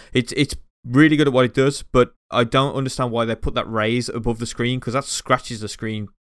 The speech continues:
to hell. Like, thank God I put a screen protector on the thing first. So I'd actually like some, like, a s-, a dock that lies down a little bit more, docks in a bit better, you know, that sort of stuff. Um, but yeah, again, it's just, it's just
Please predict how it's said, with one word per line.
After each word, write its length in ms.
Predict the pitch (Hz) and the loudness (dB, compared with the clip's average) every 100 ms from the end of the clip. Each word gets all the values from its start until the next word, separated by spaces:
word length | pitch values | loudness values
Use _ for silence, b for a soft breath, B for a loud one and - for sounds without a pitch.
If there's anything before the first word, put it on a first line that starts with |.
| _ | _
to 160 | - 101 | -8 -6
hell. 280 | 110 101 98 | -4 -4 -4
Like, 240 | 101 - | -8 -12
thank 400 | - - 135 120 - - | -10 -4 -4 -4 -8 0
God 200 | 127 117 | 2 2
I 80 | |
put 180 | 107 107 | 0 -6
a 20 | |
screen 260 | 104 110 107 | -6 -8 -8
protector 320 | - 101 - | -8 -10 -10
on 60 | 101 | -12
the 80 | 98 | -10
thing 340 | 101 101 - _ _ _ b - | -12 -12 -16 _ _ _ b -6
first. 540 | 113 104 98 - - B B B B | -2 -2 -2 -8 -18 B B B B
So 200 | 135 156 | 2 2
I'd 100 | 196 | 2
actually 240 | 202 180 | -2 -2
like 180 | 156 151 | -2 -2
some, 240 | - 139 | -6 -8
like, 260 | 110 123 127 | -6 -6 -6
a 40 | |
s-, 140 | - - 120 | -10 -8 -8
a 80 | |
dock 300 | 113 120 - | -4 -6 -6
that 120 | 117 - | -10 -6
lies 300 | 113 113 113 | -4 -4 -4
down 180 | 107 | -6
a 60 | 110 | -6
little 140 | 110 | -6
bit 100 | - | -8
more, 460 | 107 110 107 110 104 | -8 -6 -4 -6 -6
docks 300 | - 110 - | -8 -8 -6
in 80 | 113 | -6
a 60 | |
bit 180 | 110 - | -6 -6
better, 540 | 107 104 107 107 104 95 | -6 -4 -4 -4 -4 -6
you 140 | 110 | -8
know, 320 | 98 98 - _ b b _ | -8 -10 -12 _ b b _
that 140 | 143 143 | -6 -4
sort 200 | 143 135 | -4 -4
of 80 | |
stuff. 460 | - 127 131 - - _ 117 | -4 -4 -4 -8 -16 _ -6
Um, 520 | 120 120 117 120 - _ | -4 -2 -4 -8 -12 _
but 220 | 143 - | -8 -4
yeah, 360 | 139 139 120 110 _ _ _ _ 98 104 _ _ | 0 0 0 -4 _ _ _ _ -20 -20 _ _
again, 520 | - 135 131 143 120 113 | -8 -6 0 0 0 -4
it's 220 | 117 - | -8 -8
just, 240 | 131 - | -10 -10
it's 200 | - 127 | -10 -8
just 340 | 147 - - | -10 -10 -14